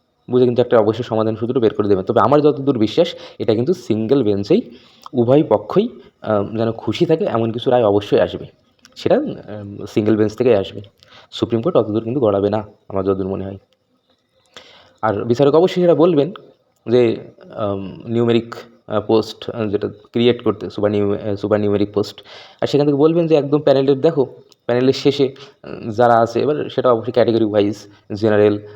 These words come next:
আহ, এসসি, এসটি, ওবিসি, এবি যারা আছে, তো একদম প্যানেলের শেষে যে আছে, তো সেই কাট অফ, আহ, এনআইওএস যতগুলো ক্যান্ডিডেট আছে, উম, যারা যারা ক্লিয়ার করতে পারবে, তো তারাই অবশ্যই, যারা যারা ওই শেষে যে আছে, উম, তার যে কাট অফ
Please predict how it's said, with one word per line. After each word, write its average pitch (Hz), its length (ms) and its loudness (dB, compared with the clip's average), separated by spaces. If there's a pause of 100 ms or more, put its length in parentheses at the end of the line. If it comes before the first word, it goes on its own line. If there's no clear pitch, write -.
(120)
আহ, 107 120 -2
এসসি, 104 260 -4
এসটি, 107 180 -4
ওবিসি, 104 400 0 (260)
এবি 101 460 0
যারা 113 240 2
আছে, 120 200 2 (760)
তো 135 60 4
একদম 131 180 2
প্যানেলের 131 280 2
শেষে 131 300 0
যে 139 180 4
আছে, 143 200 0 (680)
তো 147 80 -2
সেই 151 200 2
কাট 135 220 2
অফ, 143 260 -2
আহ, - 220 -2
এনআইওএস 123 760 0
যতগুলো 123 280 0
ক্যান্ডিডেট 117 340 0
আছে, 127 220 2 (640)
উম, 117 220 -2
যারা 113 180 4
যারা 120 140 6
ক্লিয়ার 117 340 2
করতে 120 200 -4
পারবে, 131 320 2 (840)
তো 180 60 -2
তারাই 156 320 2
অবশ্যই, 143 480 0 (240)
যারা 123 180 2
যারা 127 120 2
ওই 120 260 -2 (380)
শেষে 123 280 -2
যে 110 160 2
আছে, 107 220 0 (240)
উম, - 60 -16 (360)
তার 110 140 0
যে 120 100 -2
কাট 110 180 0
অফ 110 80 -2